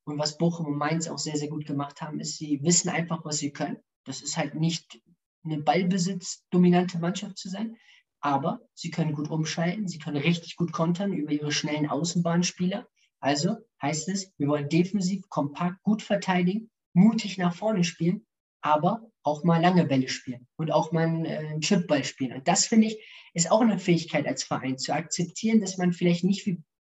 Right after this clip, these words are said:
wie Barca in ihrer Hochzeit, dem sogenannten Tiki-Taka, oder wie Liverpool in ihrem Hochgeschwindigkeitsfußball mit Pressing, Gegenpressing,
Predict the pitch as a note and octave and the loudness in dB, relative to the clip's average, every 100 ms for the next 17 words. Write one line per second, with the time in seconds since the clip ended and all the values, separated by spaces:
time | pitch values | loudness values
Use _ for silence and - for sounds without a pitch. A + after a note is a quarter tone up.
0 | _ F3 D3 - - F#3 - F3 E3 E3+ | _ -2 0 0 0 0 2 2 2 0
1 | D#3+ F3 G3 - - G3 G3+ - - D#3+ | 0 -2 -4 -2 -4 0 -2 -4 -8 -6
2 | D#3 D#3 E3 E3 E3 D#3+ D#3 F#3 F3 - | -4 -4 -2 2 2 0 0 2 2 2
3 | F#3 F3+ G#3 A3 - - - _ F3 F3 | 2 2 0 0 -8 -20 -20 _ 4 6
4 | E3+ F3 E3 G#3 G#3+ G3 - F#3+ F#3+ D#3+ | 6 6 6 6 6 2 0 -4 -4 -4
5 | E3 D#3+ F3 A3 G#3 - F3 E3+ - E3 | -4 0 2 2 0 -2 2 0 0 -6
6 | D#3+ - F3 E3+ E3+ D3+ D3+ D3+ F3+ F3+ | -6 -4 -4 -4 -6 -6 -8 -6 -4 -2
7 | - E3 F#3 G#3+ F3 - D3 - F3 A3 | -2 0 2 2 -2 -4 -6 -4 -4 -6